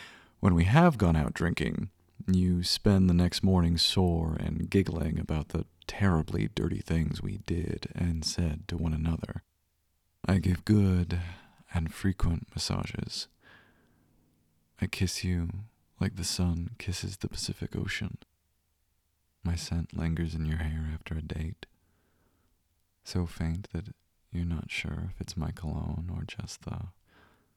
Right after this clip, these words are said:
right pheromonal mixture of this new man in your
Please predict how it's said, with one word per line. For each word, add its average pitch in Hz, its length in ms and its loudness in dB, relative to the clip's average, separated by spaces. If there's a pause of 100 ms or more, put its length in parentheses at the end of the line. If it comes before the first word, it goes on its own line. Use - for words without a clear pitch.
(160)
right 76 240 0 (180)
pheromonal 78 520 -2
mixture 80 560 -6
of 82 160 -10
this - 420 -10
new 80 200 -2
man 82 580 -4
in 98 100 -6
your - 120 -6